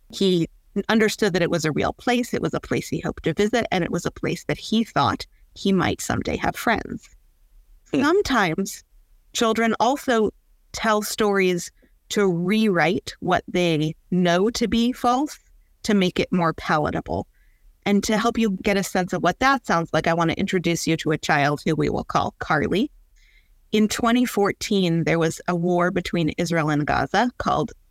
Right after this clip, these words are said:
Speaker 1: Operation Protective Edge, or Tzuk Eitan in Hebrew. And it was a really dark time for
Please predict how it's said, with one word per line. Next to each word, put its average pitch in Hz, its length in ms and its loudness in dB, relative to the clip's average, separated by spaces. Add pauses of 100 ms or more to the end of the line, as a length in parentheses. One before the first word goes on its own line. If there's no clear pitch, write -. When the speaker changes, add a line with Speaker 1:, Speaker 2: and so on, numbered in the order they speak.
(180)
Speaker 1:
Operation 165 640 0
Protective 156 640 -2
Edge, 185 400 0
or 156 140 -2
Tzuk - 420 -2
Eitan - 520 -2
in 160 120 -2
Hebrew. - 400 -2 (800)
And 196 460 2
it 226 140 0
was 202 140 0
a 202 80 2
really 240 400 2 (360)
dark 185 320 0
time 160 420 0 (180)
for 165 600 0